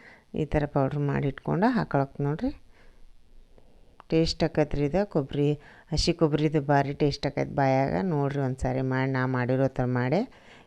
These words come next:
ಇಲ್ಲೊಂದು ಅಗಲವಾದ ತಾಟ್ ತೊಗೊಂಡಿನೇನ್ರಿ ನಾನು. ಆ ತಾಟಿಗೆ ಸ್ವಲ್ಪ ತುಪ್ಪ ಹಚ್ಚಿಟ್ಕೊಂಡು ನೋಡ್ರಿ. ತುಪ್ಪ ಹಚ್ಚಿಟ್ಕೊಂಡು ಸ್ವಲ್ಪ ತಣ್ಣಗಾದಿಂದ, ಆ, ಕ-,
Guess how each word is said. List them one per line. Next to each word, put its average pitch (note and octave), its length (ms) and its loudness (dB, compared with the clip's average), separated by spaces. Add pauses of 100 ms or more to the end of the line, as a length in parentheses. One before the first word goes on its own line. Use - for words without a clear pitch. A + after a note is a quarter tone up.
(120)
ಇಲ್ಲೊಂದು D#3 560 2
ಅಗಲವಾದ D3 440 2 (840)
ತಾಟ್ C#3+ 440 0
ತೊಗೊಂಡಿನೇನ್ರಿ C3 800 -2
ನಾನು. D#3+ 360 -2 (480)
ಆ D#3+ 100 -2
ತಾಟಿಗೆ D3 380 0
ಸ್ವಲ್ಪ C#3 320 -2
ತುಪ್ಪ C#3+ 320 -4
ಹಚ್ಚಿಟ್ಕೊಂಡು C3 600 -2
ನೋಡ್ರಿ. B2+ 460 -4 (680)
ತುಪ್ಪ D#3+ 240 -4
ಹಚ್ಚಿಟ್ಕೊಂಡು D3+ 500 0
ಸ್ವಲ್ಪ D3 420 0
ತಣ್ಣಗಾದಿಂದ, C#3 840 0 (1160)
ಆ, D3 300 0
ಕ-, - 200 -12